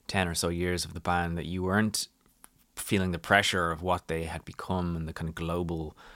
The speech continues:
stratospheric nature of who they were becoming.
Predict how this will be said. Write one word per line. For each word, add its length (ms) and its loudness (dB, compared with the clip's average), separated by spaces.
stratospheric 640 0
nature 340 -2
of 120 -4
who 100 -2
they 100 -2
were 500 0
becoming. 480 0